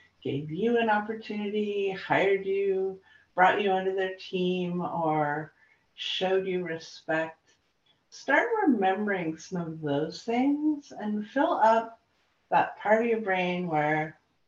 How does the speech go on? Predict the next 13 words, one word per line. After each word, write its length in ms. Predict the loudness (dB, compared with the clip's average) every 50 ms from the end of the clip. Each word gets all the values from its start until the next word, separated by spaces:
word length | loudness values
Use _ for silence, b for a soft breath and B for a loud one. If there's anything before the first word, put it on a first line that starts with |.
| _ _ _ _ _ _ _ -8
you 240 | -4 -4 -4 0
go 320 | 4 6 8 8 8 6 4
when 160 | 2 -2 -2
you're 140 | -4 -4 -6
kind 260 | -6 -6 -6 -2 -2
of, 160 | -2 -2 2
like, 300 | 2 2 4 2 0 -4 -12 _ -10
depressed 600 | -10 -10 -8 -4 0 2 2 2 0 -4 -8 -4
after 260 | -4 -4 -4 -4 -6 -4
a 80 | -2
long 220 | 0 0 0 0 0
weekend 640 | -2 -2 -2 2 4 4 4 4 2 -2 -2 0
or 300 | 0 0 0 0 -2 -6